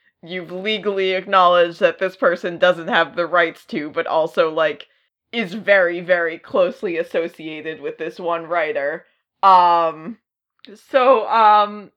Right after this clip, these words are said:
it's, it's odd. He's shown up in, like, some different crossover events and, uh, had, you know, the, the series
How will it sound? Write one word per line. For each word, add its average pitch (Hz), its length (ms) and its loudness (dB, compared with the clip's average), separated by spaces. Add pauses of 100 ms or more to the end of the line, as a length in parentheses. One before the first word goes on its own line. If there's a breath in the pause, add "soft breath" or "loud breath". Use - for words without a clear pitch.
it's, 294 280 -6 (280)
it's 294 240 -6 (1200 soft breath)
odd. 165 360 2
He's 247 260 -10
shown 349 240 0
up 427 140 -4
in, 311 160 -2
like, 277 240 -2
some 254 180 -10
different 233 320 -6
crossover 175 580 -2
events 151 540 -6
and, 165 560 -2 (140)
uh, 156 560 2 (560)
had, 190 520 2
you 202 140 -10
know, 165 220 -4
the, 160 480 0
the 180 120 -8
series 170 560 -8